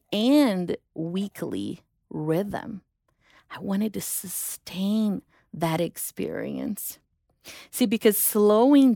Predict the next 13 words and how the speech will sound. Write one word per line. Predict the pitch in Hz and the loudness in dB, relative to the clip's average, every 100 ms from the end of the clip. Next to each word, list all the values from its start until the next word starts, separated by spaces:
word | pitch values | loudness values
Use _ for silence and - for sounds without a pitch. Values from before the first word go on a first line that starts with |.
| 156 | 2
down | 165 175 214 170 165 | 0 2 2 2 0
allowed | 185 190 190 247 277 | 2 6 8 8 6
me | 233 | 4
to | 208 202 - | 2 0 2
experience | 196 - - 208 190 190 175 170 - | 2 2 -4 -2 0 0 -2 -4 -6
this | 160 170 - | -4 -4 -4
thing | - 165 156 160 - 156 | 2 4 4 0 -4 -2
that | 180 185 - _ - - _ | 4 4 2 _ -20 -20 _
we | 202 214 | 0 2
often | 214 233 277 247 | 2 -2 -2 -2
just | 185 196 - - | 0 -4 -6 -10
hear | 165 165 - 202 262 240 151 | -14 -12 -6 -2 0 0 0
about. | 147 107 110 104 - | 0 2 2 0 -6